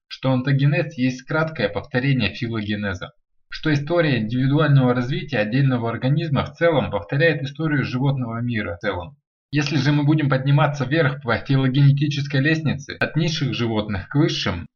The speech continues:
то обнаружим, что у высших животных, по сравнению с низшими, голод, например, как таковой уже не играет столь большую роль в поведении, что большее мотивационное значение для них приобретает аппетит.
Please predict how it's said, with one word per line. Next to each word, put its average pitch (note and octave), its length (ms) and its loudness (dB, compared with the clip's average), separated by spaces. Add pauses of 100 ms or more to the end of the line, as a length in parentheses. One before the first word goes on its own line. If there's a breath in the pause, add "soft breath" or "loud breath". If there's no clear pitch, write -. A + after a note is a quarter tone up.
(140)
то C#3+ 120 2
обнаружим, D3 580 2
что - 260 0
у D3+ 80 4
высших D#3+ 300 0
животных, G#2+ 560 -2
по B2+ 100 0
сравнению D3+ 460 -2
с C#3 120 -4
низшими, B2+ 680 0
голод, C#3 440 0
например, A2 540 -2 (160)
как C#3 220 0
таковой D#3+ 400 0
уже C3+ 260 2
не C#3+ 160 4
играет C#3+ 360 4
столь B2 260 0
большую A#2+ 440 0
роль D#3 200 2
в D3 80 -6
поведении, G#2+ 640 -2 (220)
что - 200 -2
большее C#3 440 0
мотивационное C#3 720 0
значение C#3+ 540 0
для G#2+ 160 0
них G#2+ 260 0
приобретает C#3 680 0
аппетит. B2 420 -6